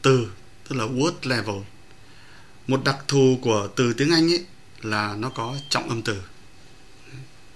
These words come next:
Ở cấp độ này ấy, thì chúng ta cần phải phát âm chính xác cái trọng âm từ. Trọng âm từ hết sức là phức tạp, bởi vì có đặc thù trong tiếng Anh là gì ạ? Là trong một từ thì trọng âm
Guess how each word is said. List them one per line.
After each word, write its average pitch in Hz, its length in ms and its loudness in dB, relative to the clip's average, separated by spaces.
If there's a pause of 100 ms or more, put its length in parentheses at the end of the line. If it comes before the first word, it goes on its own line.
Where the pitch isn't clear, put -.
(640)
Ở 160 140 -2
cấp 214 180 2
độ 147 100 4
này 135 320 6
ấy, - 100 0 (120)
thì 123 220 2
chúng 147 160 -2
ta 147 320 0 (100)
cần 113 180 -2
phải 95 80 -6
phát 147 200 -6
âm 135 180 -2 (100)
chính 180 220 2
xác 208 260 0 (160)
cái 139 100 -4
trọng - 200 -6
âm 117 180 -6
từ. 101 200 -6 (480)
Trọng 135 160 2
âm 151 140 2
từ 113 380 0
hết 202 140 -2
sức - 160 0
là 131 80 0
phức - 200 -6
tạp, 110 260 -2 (140)
bởi 107 140 -6
vì 104 160 -4
có 139 120 -8
đặc 139 220 0
thù 113 180 -2
trong 127 140 -2
tiếng 131 160 -2
Anh 135 120 -2
là 113 100 0
gì 104 180 -2
ạ? - 80 -6 (460)
Là 117 340 2 (640)
trong 165 220 2
một 127 220 0
từ 120 360 4 (420)
thì 110 380 0 (180)
trọng 131 200 0
âm 151 280 0